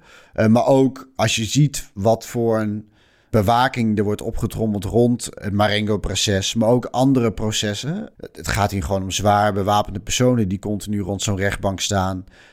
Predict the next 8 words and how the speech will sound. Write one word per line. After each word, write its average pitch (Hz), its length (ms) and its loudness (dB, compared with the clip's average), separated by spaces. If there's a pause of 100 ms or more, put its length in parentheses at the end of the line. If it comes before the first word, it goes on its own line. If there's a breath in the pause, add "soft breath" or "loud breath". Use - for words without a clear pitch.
(120)
Eh, - 300 -4
het - 160 -4
Openbaar 110 240 0
Ministerie 120 580 2
verzoekt 113 520 0
continu 117 480 0
journalisten 113 640 0
om, 104 340 -4